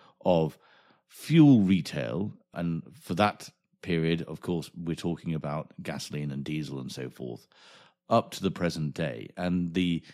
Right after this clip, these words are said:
interplay between volatility and margin and securing supply that has kind of led to this ebb and flow of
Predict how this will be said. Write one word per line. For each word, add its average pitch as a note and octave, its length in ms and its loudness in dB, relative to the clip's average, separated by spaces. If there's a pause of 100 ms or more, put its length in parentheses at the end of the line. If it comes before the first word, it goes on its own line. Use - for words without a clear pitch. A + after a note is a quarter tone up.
(180)
interplay F#2 800 2
between D#2 560 -6
volatility F#2+ 880 -2
and D2+ 160 -4
margin F2 640 0 (400)
and D#2+ 380 -4
securing F2 580 0
supply A2+ 500 2
that F#2+ 120 2
has G2 140 0
kind A#2 220 0
of F#2 140 0
led G2 220 2
to - 80 -16
this E2+ 320 -6
ebb F#2+ 200 0
and E2+ 160 -2
flow F2 600 0 (400)
of E2+ 340 0